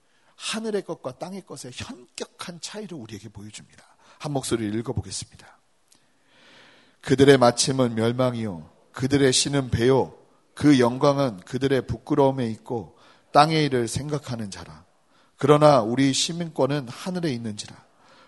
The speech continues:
거기로부터 구원하는 자, 곧 주 예수 그리스도를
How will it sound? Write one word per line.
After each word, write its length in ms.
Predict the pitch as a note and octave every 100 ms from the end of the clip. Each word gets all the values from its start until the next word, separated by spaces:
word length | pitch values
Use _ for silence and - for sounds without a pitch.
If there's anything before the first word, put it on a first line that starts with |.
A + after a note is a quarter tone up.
| -
거기로부터 720 | C3+ C3+ D3+ C#3 C#3+ D3 C3+
구원하는 600 | - C3 C#3+ C#3 C3 B2+
자, 300 | A#2+ G#2 F2+ -
곧 280 | B2 A#2+ -
주 320 | - C#3 C3+
예수 300 | A2+ D3+ -
그리스도를 600 | D3+ C#3+ - A2+ C#3 F#3